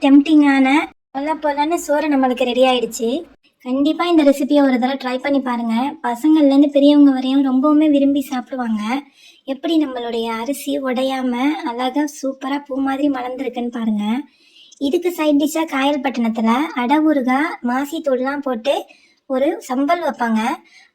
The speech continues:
ஆனா நான் இன்னைக்கு நாகூருடைய ஃபியூஷன் பேரிச்சம்பழம் வினிகர்லாம் போட்டு செய்யற ஒரு மாங்காய் புளிப்பு பச்சடியும் வெண்டிக்காய் பச்சடி அப்புறம் வெள்ளரி பிஞ்சுலாம் போட்டு ரைத்தாவும் பண்ணியிருந்தேன். அதுவுமே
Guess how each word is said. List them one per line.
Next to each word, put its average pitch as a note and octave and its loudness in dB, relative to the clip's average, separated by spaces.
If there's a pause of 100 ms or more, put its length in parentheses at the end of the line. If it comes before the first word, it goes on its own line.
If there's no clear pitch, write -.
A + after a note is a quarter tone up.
ஆனா C4+ 2 (140)
நான் D4 4
இன்னைக்கு C4 6 (120)
நாகூருடைய D4+ 2
ஃபியூஷன் B3 0 (300)
பேரிச்சம்பழம் C#4+ 2
வினிகர்லாம் C#4+ 8
போட்டு C4+ 0
செய்யற A#3+ -2 (100)
ஒரு C#4+ -4
மாங்காய் C#4 -2
புளிப்பு B3+ 2
பச்சடியும் B3 -2 (340)
வெண்டிக்காய் C#4+ 0
பச்சடி B3 0 (180)
அப்புறம் B3+ -4
வெள்ளரி D4 0
பிஞ்சுலாம் C4 0
போட்டு B3+ 0 (340)
ரைத்தாவும் D4 2
பண்ணியிருந்தேன். B3 -8 (240)
அதுவுமே D#4 0